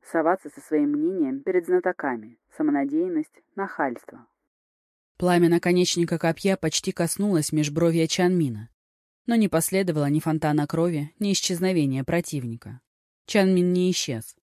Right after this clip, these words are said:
Он все еще спокойно стоял и смотрел на Джанму с улыбкой. Джанму мгновенно осознал подвох. Резко развернувшись, он взмахнул копьем вокруг себя.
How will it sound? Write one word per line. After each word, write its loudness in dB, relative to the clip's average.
Он 2
все 0
еще 0
спокойно 0
стоял -2
и -4
смотрел 0
на 0
Джанму 0
с -6
улыбкой. -6
Джанму 4
мгновенно 4
осознал 0
подвох. -4
Резко 2
развернувшись, 0
он 4
взмахнул 2
копьем -2
вокруг -2
себя. -4